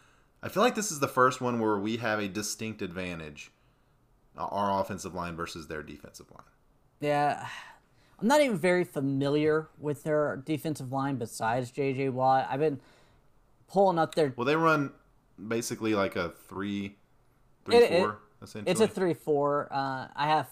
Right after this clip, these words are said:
Speaker 2: Fotu and Allen as their other defensive, or defensive line.
Speaker 1: Yeah.
Speaker 2: And then you have,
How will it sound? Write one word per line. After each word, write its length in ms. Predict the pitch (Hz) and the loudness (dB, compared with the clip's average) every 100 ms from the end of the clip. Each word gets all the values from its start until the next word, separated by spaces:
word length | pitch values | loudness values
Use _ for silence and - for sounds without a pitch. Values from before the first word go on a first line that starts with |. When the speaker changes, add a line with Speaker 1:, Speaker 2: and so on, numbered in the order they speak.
| - | 0
Speaker 2:
Fotu 680 | 170 170 - 180 165 131 - | 0 0 -2 -2 -2 -2 -4
and 140 | 127 - | -6 -6
Allen 400 | 123 135 135 135 | -4 -2 -4 -6
as 320 | 131 131 123 120 | -6 -8 -8 -8
their 240 | 123 113 | -6 -6
other 360 | 123 123 120 - 123 117 | -6 -4 -6 -8 -14 -10
defensive, 500 | 127 139 127 131 113 - | -10 -8 -8 -8 -10 -4
or 340 | 123 117 - - | -2 -2 -6 -12
defensive 480 | 139 127 131 127 117 | -10 -8 -8 -8 -6
line. 440 | 120 120 120 120 - _ _ _ _ - | -4 -4 -6 -10 -14 _ _ _ _ -20
Speaker 1:
Yeah. 100 | - - | -14 -6
Speaker 2:
And 80 | 143 | -2
then 140 | 139 | 0
you 100 | 139 | -2
have, 460 | 131 127 120 120 | -2 -2 -2 -4